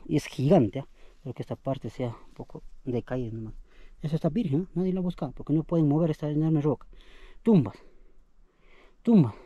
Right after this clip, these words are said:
No sé si hay, eh, pareciera ser inscripciones, miren por ahí. Pareciera, no especifico. Miren, ¿eh?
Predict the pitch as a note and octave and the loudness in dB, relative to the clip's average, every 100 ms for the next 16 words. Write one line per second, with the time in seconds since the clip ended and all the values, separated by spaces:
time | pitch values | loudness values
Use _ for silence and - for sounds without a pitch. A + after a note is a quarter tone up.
0 | - - - _ _ - - - - - | -20 -20 -20 _ _ -20 -18 -18 -16 -12
1 | - D3+ G3+ F3+ F#3+ G3+ - - - - | 0 2 2 4 6 6 4 -6 -16 -18
2 | - - - - - - - - D#3+ C3 | -18 -18 -16 -16 -16 -20 -20 -10 -2 2
3 | B2+ A#2+ A#2+ A2 - - - - - _ | 2 2 -2 -4 -10 -18 -18 -20 -20 _
4 | - - - - - C#3 C3 - - F3 | -20 -20 -20 -18 -8 -6 -6 -8 -10 -6
5 | F3 D3+ C3 E3+ D3 B2 - B2+ - C#3+ | -4 -4 0 0 0 -2 -10 -8 -4 -4
6 | A#2 B2+ A#2+ A2+ A#2 E3 - - - - | -2 -6 -8 -8 -8 -8 -12 -16 -16 -14
7 | - - - - - A#2 A2+ - D#3 C3 | -14 -14 -12 -12 -8 -6 -4 4 4 4
8 | - B2 B2 C3 - B2+ B2+ - B2+ - | -4 -4 -2 -2 -4 -10 -10 -8 -10 -10
9 | - - - - - - - - - - | -16 -18 -18 -20 -18 -20 -20 -20 -20 -18
10 | - - - - - - - - - - | -14 -14 -12 -10 -10 -10 -10 -8 -10 -12
11 | - - - - - - - - - - | -14 -12 -12 -12 -14 -16 -16 -16 -18 -20
12 | - - - - - B2+ A#2 G#2+ | -20 -20 -20 -20 -8 -4 -4 -2